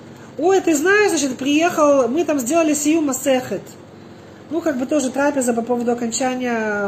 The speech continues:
окончания Масехет. Ружинский Ребе говорит: «Не-не-не, это не то. Ты вспомни, подумай, сиди, подумай, подумай, что у вас ещё было?»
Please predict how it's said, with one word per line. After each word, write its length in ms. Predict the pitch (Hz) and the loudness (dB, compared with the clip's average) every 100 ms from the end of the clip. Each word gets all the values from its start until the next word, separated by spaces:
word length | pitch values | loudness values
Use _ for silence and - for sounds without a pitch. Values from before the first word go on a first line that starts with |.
| 190 | -6
окончания 520 | 202 220 220 240 226 | -8 -8 -6 -6 -4
Масехет. 460 | 226 226 233 202 - - - - - - - - - - - - - | -6 -6 -8 -8 -12 -16 -20 -20 -20 -20 -20 -20 -20 -20 -20 -16 -6
Ружинский 460 | 247 285 339 330 | -2 0 0 0
Ребе 220 | 311 302 | 2 2
говорит: 220 | 294 294 294 | 2 0 0
«Не-не-не, 340 | 339 330 285 | 0 2 0
это 180 | 247 269 | -2 -2
не 140 | 311 | -4
то. 340 | 302 277 202 185 | -2 -2 -2 -2
Ты 140 | 302 | -6
вспомни, 440 | - - 320 220 214 | -6 0 0 0 0
подумай, 400 | 302 320 226 220 | 0 0 0 -4
сиди, 220 | 269 381 | 0 0
подумай, 360 | 277 269 247 202 | 0 -2 -2 -4
подумай, 340 | 240 220 196 | -4 -4 -4
что 160 | 262 359 | -4 -2
у 40 | |
вас 180 | 311 269 | -2 -4
ещё 200 | 262 262 | -6 -4
было?» 340 | 202 180 156 | -4 -6 -8